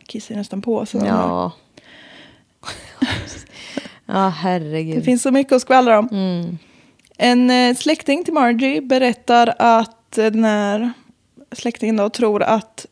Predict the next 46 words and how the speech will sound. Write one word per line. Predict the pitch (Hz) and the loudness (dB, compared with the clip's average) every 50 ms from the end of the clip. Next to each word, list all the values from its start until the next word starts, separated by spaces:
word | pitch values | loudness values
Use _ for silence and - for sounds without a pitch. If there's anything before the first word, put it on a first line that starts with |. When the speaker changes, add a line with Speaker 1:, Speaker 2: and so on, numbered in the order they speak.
| _ - | _ -2
Speaker 1:
Margie | - 233 226 214 208 208 226 247 240 | 0 2 4 4 2 2 0 -2 -2
verkligen | - 226 233 254 240 214 - 233 247 254 247 | -2 0 0 2 2 0 0 0 0 0 0
tyckte | 247 220 - 208 | -2 -2 -2 0
om | 226 240 214 - - | 0 0 0 0 -2
att | 214 214 208 - - | -2 0 -2 -2 -4
spendera | - - 214 214 214 202 202 | -4 -4 -2 0 0 -2 -2
tid | 208 - 247 233 208 | 0 0 0 0 0
med | 208 202 | -2 -2
Bernie | 190 - - - - - 240 240 | 0 0 0 0 0 0 -2 -2
för | 226 - 233 196 | -2 -2 -2 -2
att | 196 - - | -2 -2 -4
han, | 214 - - - | -6 -6 -4 -6
ja, | 220 - - | -6 -4 -4
men | 220 208 202 202 | -2 -2 0 0
var | 196 190 190 - _ | 0 -2 -4 -6 _
trevlig | - - 226 220 196 185 196 208 202 | -8 -4 -2 0 0 0 0 0 2
och | 196 190 185 | 2 0 0
det | 185 208 | -2 -2
närmsta | 202 202 190 190 190 - - 196 | -2 -2 -2 -2 -4 -4 -4 -4
hon | 196 185 190 190 | -2 -2 -2 -2
någonsin | 196 185 - - 202 | -4 -4 -4 -4 -4
haft | 202 175 - - | -4 -4 -4 -4
till | - | -4
en | 196 202 | -2 0
vän, | 208 233 220 196 - - 233 | 2 2 0 0 -2 -6 -6
typ. | - - | -4 -4
Speaker 2:
Mm. | 180 175 170 170 165 170 160 - - - - - - - - - _ _ | -2 -2 -2 -4 -4 -6 -8 -10 -14 -20 -20 -20 -20 -20 -20 -20 _ _
Speaker 1:
Och | - - - - - - | 0 0 0 0 2 0
att | - 247 - | 0 0 2
Bernie | - 214 240 226 208 208 208 220 226 226 220 | 2 4 4 6 6 4 4 4 4 2 4
verkligen | 214 233 220 196 - 214 202 208 | 4 4 2 2 2 0 0 0
tyckte | - 214 - - | -2 -4 -2 0
om | 208 202 226 | 2 2 2
hennes | 220 190 196 - | 2 2 -2 -4
pengar. | - 196 190 220 254 - 233 - _ _ - - - - - | -4 -2 0 0 -2 -2 -4 -10 _ _ -16 -14 -14 -14 -14
<laughs> | - - - - 247 - - - | -18 -16 -10 -10 -8 -8 -8 -6
Speaker 2:
Jaha. | - 226 220 214 190 165 - _ _ _ _ _ _ | -4 -2 -2 -2 -4 -6 -8 _ _ _ _ _ _
Speaker 1:
Det | - 208 | -2 0
Speaker 2:
Mm. | 247 277 | 2 2
Speaker 1:
ena | 285 294 | 2 2
behöver | 254 226 208 202 214 | 2 2 2 2 0
inte | 226 - 302 | -2 -4 -6
utesluta | 311 - - - 349 320 - 311 | -8 -10 -8 -8 -8 -6 -6 -6
det | 311 349 | -6 -6
andra. | 339 330 311 - | -6 -10 -12 -12
Speaker 2:
Mm. | 269 269 294 311 | -12 -12 -12 -12